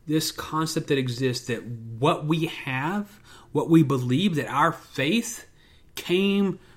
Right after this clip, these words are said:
from somewhere. Uh, I would, I would, I would venture out to say that no one, I wanna, and I'm gonna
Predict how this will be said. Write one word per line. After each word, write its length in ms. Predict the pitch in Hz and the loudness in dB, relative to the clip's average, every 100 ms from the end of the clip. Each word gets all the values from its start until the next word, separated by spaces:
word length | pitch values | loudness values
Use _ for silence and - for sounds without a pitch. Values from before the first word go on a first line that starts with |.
| _ | _
from 300 | - 143 139 | 0 4 4
somewhere. 800 | 127 - - 117 110 101 90 - - - - _ - | 2 0 0 0 0 -4 -12 -20 -20 -20 -20 _ -16
Uh, 300 | 123 117 110 | -12 -10 -8
I 160 | 113 147 | 0 4
would, 300 | 156 143 123 | 6 6 4
I 160 | 131 | 0
would, 260 | 151 135 120 95 90 123 123 113 - - - - - | 0 0 -2 -10 -18 -12 -10 -10 -14 -20 -20 -20 -10
I 140 | - | -2
would 200 | 143 120 | 0 2
venture 300 | 139 139 139 | 0 0 0
out 160 | 127 123 | 0 -2
to 80 | |
say 300 | 117 - 120 | -6 0 2
that 180 | 120 113 | 2 0
no 400 | 117 120 123 131 | 0 2 4 4
one, 300 | 160 92 92 | 2 0 -6
I 80 | 107 | -4
wanna, 140 | 147 | -2
and 80 | 131 | 0
I'm 60 | 165 | 2
gonna 340 | 196 135 110 | 2 0 -4